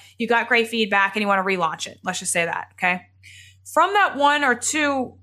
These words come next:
person that's on there, they're gonna actually ask questions that maybe you didn't think of, or maybe that's not in the guide that you gave them. And then the next time you launch the product,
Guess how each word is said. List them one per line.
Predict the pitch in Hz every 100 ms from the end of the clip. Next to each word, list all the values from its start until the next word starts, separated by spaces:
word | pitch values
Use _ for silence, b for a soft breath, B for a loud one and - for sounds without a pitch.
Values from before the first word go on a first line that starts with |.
| - -
person | 285 277 262
that's | 226
on | 269 339 381
there, | 202 180 185 190 B B _
they're | 214 277
gonna | 359 466
actually | - 302 - 302
ask | 226 247 240 -
questions | - 339 359 - 208 196 190
that | 233 -
maybe | 214 226 277 294
you | 277 247 - 220
didn't | 233 196
think | 302 403
of, | 302 220 214
or | 220
maybe | 208 214 302
that's | 320 247
not | 247 233
in | 208
the | 185
guide | 202 277 392
that | 262
you | 202
gave | 202 214 202 190
them. | 196 190 214 B B _
And | 247
then | 247
the | 233
next | 214 220 339 -
time | 392 381
you | 302
launch | 240 226
the | 226
product, | 220 208 190 190 190